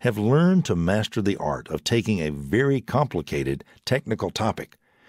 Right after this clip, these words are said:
and doing the analysis for their counterparts in the organization. Part of our job as healthcare I T leaders will be to act as the translator between the clinical,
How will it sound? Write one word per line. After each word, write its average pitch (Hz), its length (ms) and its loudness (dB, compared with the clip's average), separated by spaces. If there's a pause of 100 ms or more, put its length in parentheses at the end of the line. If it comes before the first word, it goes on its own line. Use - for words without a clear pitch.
(160)
and 98 180 2
doing 170 280 6
the 165 100 4
analysis 98 680 2
for 90 200 0
their 87 160 2
counterparts 110 680 0
in 92 60 0
the 95 120 4
organization. 107 720 2 (720)
Part 76 240 -4
of 82 80 -2
our 101 160 4
job 110 420 2
as 82 140 -2
healthcare 98 440 2
I 101 200 2
T 131 200 2
leaders 127 560 2 (120)
will 110 80 4
be 131 120 4
to 120 140 2
act 160 320 2
as 120 140 0
the 107 100 -2
translator 92 840 0 (380)
between 90 320 2
the 73 120 0
clinical, 151 520 0